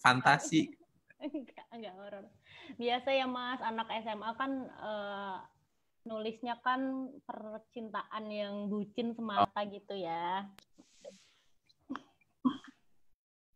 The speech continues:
Speaker 1: Oh, jadi novel percintaan dulu ya, Mbak, ya?
Speaker 2: Mm-mm, mm-mm, roman
Speaker 1: Dulu
Speaker 2: remaja gitulah.
Speaker 1: penulis tuh, eee,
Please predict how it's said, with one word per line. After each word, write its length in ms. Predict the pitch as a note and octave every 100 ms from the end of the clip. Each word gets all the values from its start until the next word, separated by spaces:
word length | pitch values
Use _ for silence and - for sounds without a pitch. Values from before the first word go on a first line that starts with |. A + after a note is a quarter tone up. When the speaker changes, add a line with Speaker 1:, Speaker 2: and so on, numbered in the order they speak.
| _ _ _ _ - - - _
Speaker 1:
Oh, 80 | E3+
jadi 480 | D3+ F#3+ G3 - - - - -
novel 320 | C3 C3 C3+ B2
percintaan 560 | A#2 B2+ A#2+ A#2 A#2+ A2
dulu 140 | G#2
ya, 100 | F#2+ F#2
Mbak, 120 | F2+
ya? 120 | E2+ G2+ D4
Speaker 2:
Mm-mm, 200 | B3+ A3 G#3
mm-mm, 200 | F3+ F3+ F3
roman 240 | F3 F#3 F#3
Speaker 1:
Dulu 0 |
Speaker 2:
remaja 340 | F#3 F#3 B3 F3 D#3
gitulah. 280 | F#3+ E3+ D#3+
Speaker 1:
penulis 320 | D#3 D#3+ - A#3+
tuh, 100 | - - _ _ -
eee, 380 | D3+ D3+ D3